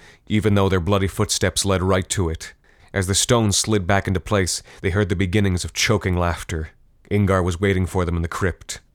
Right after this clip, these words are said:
"Did you kill him?" "No." "Then we have to go. Now." By the time they reached the street,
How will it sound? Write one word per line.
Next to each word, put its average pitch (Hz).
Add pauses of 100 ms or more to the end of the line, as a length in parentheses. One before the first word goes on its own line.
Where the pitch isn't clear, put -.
"Did 95
you 101
kill 131
him?" 87 (480)
"No." 82 (380)
"Then 87
we 90
have 95
to 101
go. 90 (420)
Now." 87 (200)
By 98
the 101
time 131
they 135
reached 110
the 101
street, 92